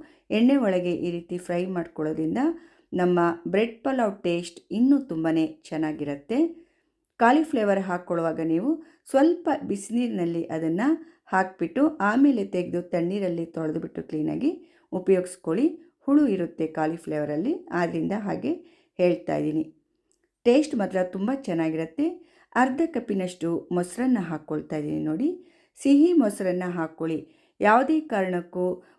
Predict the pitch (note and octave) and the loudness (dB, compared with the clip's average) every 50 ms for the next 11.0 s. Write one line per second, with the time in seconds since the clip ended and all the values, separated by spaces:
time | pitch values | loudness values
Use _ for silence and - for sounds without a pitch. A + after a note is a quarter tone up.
0 | _ _ B3+ C4 C#4 D4 D#4 D4 A#3+ F3+ F3 - - E3+ D#3+ D#3 E3 G3 B3 C#4+ | _ _ 2 4 6 8 8 6 6 4 0 -4 -6 -6 -4 -4 -4 -4 -4 -6
1 | C#4+ C#4+ - G#3+ G3+ - - E3 D#3 D3+ D3+ D3+ D3 D3 E3 - - - _ _ | -6 -6 -8 -8 -10 -8 -8 -8 -6 -6 -6 -8 -6 -6 -6 -6 -6 -10 _ _
2 | _ _ _ - - B3+ A#3+ A#3+ C#4+ C#4+ B3+ G#3 F3+ F3+ - F3+ E3 D#3+ F3 A3+ | _ _ _ -4 0 0 4 4 6 4 4 4 0 -2 -4 -4 -4 -2 0 2
3 | C#4+ E4 D#4+ - - E3+ - - - D3+ D3 D3+ D3 D3 - - D4+ F4 F4 - | 2 0 0 -2 -6 -8 -8 -8 -8 -8 -6 -6 -6 -6 -6 -4 -4 -4 -6 -8
4 | - - F3 E3+ E3+ E3 E3 D#3 D#3 D#3 D3+ - - D3+ D3+ - D3+ D3+ D3+ - | -8 -4 -2 0 0 0 0 0 -4 -6 -6 -8 -8 -8 -6 -6 -6 -6 -8 -10
5 | - - A3+ C#4 E4 E4+ - _ _ _ _ _ _ _ _ _ - C4+ C#4+ D#4+ | -10 -8 -6 -6 -6 -6 -8 _ _ _ _ _ _ _ _ _ 2 4 4 6
6 | D#4+ C#4 B3 G3+ G3 G3 F#3+ - F#3+ F#3+ F#3+ - - - B3+ A#3+ C4 B3+ B3+ A3 | 4 4 4 2 2 2 0 0 0 0 0 0 -4 -6 -4 -4 -2 -2 -2 -2
7 | F#3+ E3+ E3+ E3 E3+ E3 D#3+ - - D#3+ D#3 D#3+ - E3+ E3 D#3+ F#3+ A#3 D4+ - | 0 0 0 0 -2 -4 -6 -6 -6 -8 -6 -4 -4 -2 -2 0 2 2 2 2
8 | - - - _ _ _ _ _ - C4 D4 E4+ G4 F#4+ E4+ - - - A#3+ G#3+ | 2 -4 -18 _ _ _ _ _ 0 4 4 4 4 2 0 -4 -4 -4 -2 -2
9 | G#3 G3 F#3 F#3 F3+ - - F#3 F#3 F3+ - - - F3+ F3 F3 F3+ F3+ G3 G3 | 0 0 -2 -4 -4 -6 -4 -4 -4 -6 -8 -8 -4 -2 0 0 0 -2 -2 -4
10 | - E3 D#3+ E3 F3 D#3+ D#3 - E3 D#3+ D#3+ - E3 D#3+ D#3 F3 G3 B3+ D#4 | -6 -4 -4 -4 -4 -6 -6 -6 -8 -8 -6 -6 -6 -6 -4 -2 2 2 2